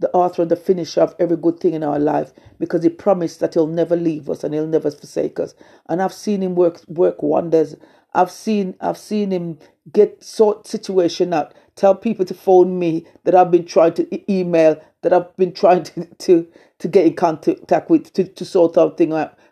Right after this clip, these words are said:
from last, from last year. And the God, just that I did some fasting and praying today, I sowed a seed, uh, um, uh, into a service that I was watching on Sunday, and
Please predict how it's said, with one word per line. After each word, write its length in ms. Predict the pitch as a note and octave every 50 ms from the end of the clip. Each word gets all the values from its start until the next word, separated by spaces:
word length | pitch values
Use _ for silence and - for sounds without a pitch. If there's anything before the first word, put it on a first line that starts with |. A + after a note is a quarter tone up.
| _ _
from 180 | F3 F3 E3
last, 420 | E3 E3 E3 D#3+ - - - - -
from 240 | - - E3+ D#3+ D#3
last 400 | D#3 D#3+ D#3 D#3+ - - - -
year. 240 | E3 D3+ D3 D3 - - _ _ _ _ _
And 180 | E3 F3 F3 D#3+
the 120 | F3+ E3
God, 360 | - - F#3+ - - - - _ _ _ _ _ D#3 C#3
just 320 | - F#3 G3 F#3 - -
that 120 | - F#3+ F#3+
I 100 | F#3 F3+
did 260 | D3+ D#3+ F#3+ E3 -
some 160 | - F#3+ E3+
fasting 480 | E3 - - E3+ E3 - - - F3 E3
and 160 | D#3+ D3+ -
praying 280 | _ F3+ E3 E3 E3
today, 380 | D#3+ - D#3+ D3+ E3 D3+ D3 - - _ _ _
I 80 | - -
sowed 380 | - - - G#3 F#3+ F#3 F#3
a 60 | F#3
seed, 480 | F#3 - - G#3 G3+ F#3+ F3 E3 D#3+ - _ _ _ _ _
uh, 120 | - E3 D#3+ -
um, 520 | - F3 F3 F3 E3+ E3 D#3+ D#3 D#3 D3+ - _ - -
uh, 120 | E3 E3+ -
into 220 | F#3+ E3+ E3+ F#3
a 60 | F3+ F3
service 400 | - - G3 F3 E3 E3+ D#3+ -
that 100 | E3+ E3
I 40 | E3
was 120 | D#3+ D3+
watching 340 | C#3+ - E3+ E3+ - E3 D3+
on 120 | D#3+ D#3+
Sunday, 600 | D3+ - - F3 E3 D#3 D3+ D3+ D3+ D3 C#3+ C#3+ - _ _ _ _ _ _ _
and 380 | F#3 F#3 F#3 F3+ F3 E3 E3